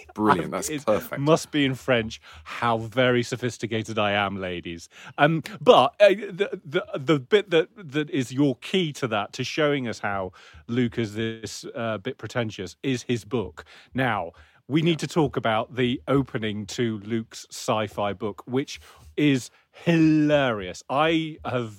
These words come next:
Speaker 1: just been trying my hand at writing, and being able to write at all is be-, is beyond, uh, you know, or certainly so-, some days feels beyond me. But it is superb what you've, what you have done with Luke's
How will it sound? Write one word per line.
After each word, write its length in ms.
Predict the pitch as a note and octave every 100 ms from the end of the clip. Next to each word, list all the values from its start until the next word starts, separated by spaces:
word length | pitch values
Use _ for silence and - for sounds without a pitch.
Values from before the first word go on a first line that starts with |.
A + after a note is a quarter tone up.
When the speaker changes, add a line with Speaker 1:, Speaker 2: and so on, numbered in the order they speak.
| _
Speaker 1:
just 460 | - A#2+ - - - _ _ -
been 360 | A2+ G#2+ G#2 - _ _ _
trying 380 | - B2 A2+ G#2+
my 140 | G2+
hand 220 | F#2+ G2+ G#2
at 100 | G#2+
writing, 440 | G#2 G2 G2 E2+ - - -
and 280 | B2+ B2 -
being 220 | E3+ D#3
able 200 | D#3 D3+ C3+
to 120 | C#3
write 280 | C3+ C3+ C#3+
at 160 | -
all 340 | B2+ A#2+ A2+ - - -
is 300 | C3+ B2 A#2 F#2+
be-, 340 | A2 B2 D3+
is 240 | C#3+ C3 G#2+
beyond, 560 | F#2+ B2 A#2+ A2+ G#2+ G#2 -
uh, 120 | C3
you 220 | A#2 A#2 A2
know, 220 | G2 G2+
or 200 | A#2+ G#2+
certainly 320 | - A#2+ G#2
so-, 220 | G2 A#2+ -
some 180 | A#2+ G#2
days 180 | G2+ -
feels 220 | A2+ G2+
beyond 320 | G#2+ G#2+ G2+
me. 140 | F2+ - - - -
But 260 | D3 B2+ - _ _ _
it 120 | E3+
is 240 | D3+ C#3+ - _ -
superb 960 | - - C#3 C3 - - C#3 A#2+ G#2+
what 120 | A2 G#2
you've, 260 | G#2 G2+ -
what 240 | B2+ C#3+
you 160 | B2+ A#2+
have 180 | G#2+ G2+
done 400 | B2 G#2 G2+ G2+
with 320 | A2+ G#2+ F#2+
Luke's 500 | - A#2 A#2+ - -